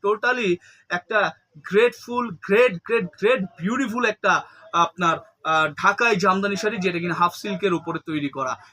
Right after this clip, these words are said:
এই শাড়িটার আঁচল আপনারা ইতিমধ্যে দেখতেই পাচ্ছেন, এইটা কিন্তু শাড়িটার আঁচল। হ্যাঁ, এই আঁচল দিয়ে এত সুন্দর বডির কাজ দিয়ে, দেখেন না কি সুন্দর একটা বডির কাজ,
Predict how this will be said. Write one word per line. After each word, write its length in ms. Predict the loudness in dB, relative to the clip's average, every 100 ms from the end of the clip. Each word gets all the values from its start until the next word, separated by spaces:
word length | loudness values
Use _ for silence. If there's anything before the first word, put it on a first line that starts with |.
| _
এই 80 | -12
শাড়িটার 360 | -4 -2 2 2
আঁচল 280 | 2 2 0
আপনারা 260 | 0 -4
ইতিমধ্যে 360 | -8 -6 -4 -4
দেখতেই 280 | -4 -4 -4
পাচ্ছেন, 240 | -4 -4
এইটা 240 | -6 -6 -8
কিন্তু 220 | -8 -8
শাড়িটার 240 | -8 0 4
আঁচল। 340 | 4 2 -8 -10 _ _ _ -8
হ্যাঁ, 240 | -6 -4 -8 _ _ -4
এই 160 | 0 4
আঁচল 320 | 2 2 -2 -2
দিয়ে 260 | 0 4 2 0 _ _
এত 140 | -10 -8
সুন্দর 400 | -8 -6 -2 -2 -2
বডির 320 | -2 -2 -4
কাজ 260 | -2 -2 -2 -6
দিয়ে, 240 | -4 0 -2 -4 _ _ _ -16
দেখেন 260 | -8 -6 -6
না 80 | -6 -10 -20 -20 -14
কি 80 | -12
সুন্দর 400 | -8 -6 0 0
একটা 200 | -2 -6
বডির 380 | -6 -4 -4 2
কাজ, 260 | 4 4